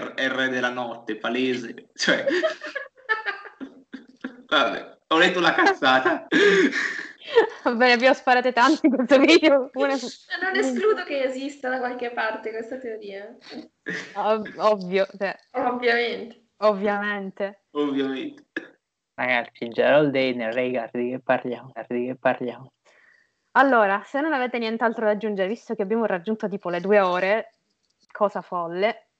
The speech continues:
Speaker 3: Beh.
Speaker 2: direi di chiudere qua il video e noi ci vediamo la prossima volta. N-, non sappiamo con cosa. Jamie, boh, speriamo.
Speaker 3: Sì.
Speaker 2: Eh, sì.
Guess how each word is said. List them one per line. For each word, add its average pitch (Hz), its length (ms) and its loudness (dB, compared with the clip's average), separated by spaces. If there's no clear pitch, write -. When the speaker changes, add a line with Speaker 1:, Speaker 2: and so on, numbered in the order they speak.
Speaker 3:
Beh. 214 160 -4
Speaker 2:
direi 185 340 0
di 180 140 -18
chiudere 262 480 0
qua 170 220 -6
il 180 180 -10
video 180 520 -6
e 214 440 0
noi 302 200 2
ci 247 140 -6
vediamo 214 520 2
la 190 100 -2
prossima 170 460 -10
volta. 160 400 -10
N-, 208 380 -8
non 202 380 -6
sappiamo - 480 -14
con - 180 -12
cosa. - 500 -10
Jamie, 214 440 0
boh, 160 380 -8
speriamo. - 920 -14
Speaker 3:
Sì. 247 300 -14
Speaker 2:
Eh, 180 400 -2
sì. 220 200 -4